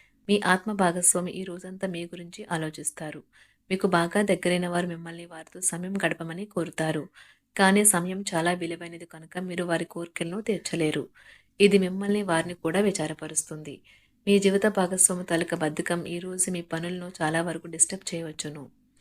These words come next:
అపార్థాలు తొలగించడానికి మీరు నిజంగానే శ్రద్ధ చూపిస్తున్నారని తెలియచేయడానికి ఇది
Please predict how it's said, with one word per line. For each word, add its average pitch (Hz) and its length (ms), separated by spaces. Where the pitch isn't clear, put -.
అపార్థాలు 202 540
తొలగించడానికి 180 720
మీరు 185 200
నిజంగానే 190 600
శ్రద్ధ 170 220
చూపిస్తున్నారని 175 800
తెలియచేయడానికి 170 760
ఇది 170 100